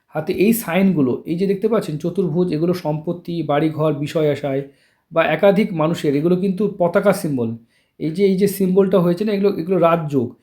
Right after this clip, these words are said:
এগুলো যাদের থাকে তারা কিন্তু রাজতুল্য সম্মান পেয়ে থাকে। এবং রবি রেখাও আপনার, এই যে দেখতে পাচ্ছি খুব ভালো মনের মানুষ আপনি, হাতে রবি রেখাও পসিবিলিটি যথেষ্ট হাই আছে।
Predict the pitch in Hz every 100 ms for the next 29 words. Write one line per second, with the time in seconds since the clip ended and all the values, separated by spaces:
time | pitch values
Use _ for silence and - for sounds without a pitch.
0 | _ _ 147 160 185 180 185 - 160 190
1 | 190 185 190 185 160 170 180 214 196 175
2 | 165 160 135 120 113 - 117 _ _ _
3 | 156 170 165 165 175 190 185 131 135 175
4 | 175 - 185 196 190 180 196 196 196 196
5 | 180 131 170 190 190 180 170 170 - 165
6 | 233 - _ _ _ 147 180 165 175 196
7 | 214 202 165 - 190 202 175 180 180 120
8 | 120 113 110 104